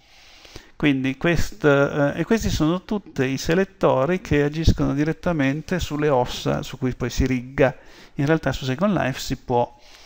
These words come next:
si può, ah, ehm, fare su molte più cose.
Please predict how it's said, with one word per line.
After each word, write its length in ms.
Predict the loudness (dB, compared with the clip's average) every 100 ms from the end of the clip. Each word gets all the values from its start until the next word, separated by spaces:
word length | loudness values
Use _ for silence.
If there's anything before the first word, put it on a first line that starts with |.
| -20 -6
si 160 | -4
può, 320 | 0 0 0 -2 -2
ah, 480 | 0 2 2 2 2
ehm, 300 | 0 -4 -6
fare 480 | -4 0 2 2 -2
su 160 | -2
molte 500 | 0 0 0 0 -4
più 360 | -6 -4 -2 -4 -4
cose. 520 | -4 -2 -4 -8